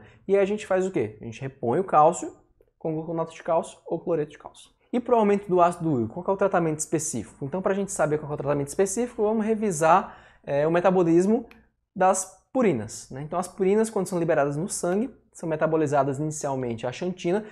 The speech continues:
esse não é um passo direto, né, que eu dei uma resumida, e depois as xantinas são met-,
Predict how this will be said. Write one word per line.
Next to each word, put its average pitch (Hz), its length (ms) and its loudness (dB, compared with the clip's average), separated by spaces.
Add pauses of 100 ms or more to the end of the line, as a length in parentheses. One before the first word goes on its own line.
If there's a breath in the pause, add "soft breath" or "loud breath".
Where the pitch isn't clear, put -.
(140 loud breath)
esse 143 180 -2
não 156 160 0
é 147 60 0
um 143 80 -2
passo 139 340 2
direto, 160 480 2
né, 151 220 -4
que 185 100 -8
eu 127 140 0
dei 120 100 -2
uma 139 120 -2
resumida, 185 600 2 (360 loud breath)
e 160 200 0
depois 180 300 2
as 208 100 -4
xantinas 208 380 -4
são 214 160 -6
met-, 170 240 -4